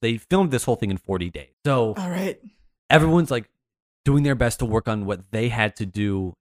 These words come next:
Speaker 1: and they didn't really communicate much besides, like, quick things here and there, like, you know, "We're gonna, like, look at what we did real quick,"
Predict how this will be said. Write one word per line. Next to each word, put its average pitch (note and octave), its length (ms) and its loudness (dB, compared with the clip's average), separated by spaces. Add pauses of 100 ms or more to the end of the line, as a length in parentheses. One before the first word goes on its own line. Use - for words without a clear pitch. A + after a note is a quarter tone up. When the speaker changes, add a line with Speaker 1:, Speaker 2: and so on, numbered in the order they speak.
(120)
Speaker 1:
and A2+ 120 -2
they A2+ 100 2
didn't D#3 200 2
really C#3 180 4
communicate B2+ 680 0
much A#2+ 300 -2
besides, G#2 360 0
like, F#2 300 -4
quick - 260 -4 (120)
things A#2 280 -2
here A2 180 -2
and G#2 140 -2
there, G2 160 0
like, F#2+ 240 -2
you G2 80 -2
know, F2+ 240 -4 (160)
"We're A2 160 2
gonna, F#2+ 240 -2 (100)
like, - 120 -20 (260)
look B2+ 160 0
at B2+ 60 -2
what A2+ 100 0
we A#2 100 -2
did A#2 140 0
real G#2 120 0
quick," G2+ 340 -2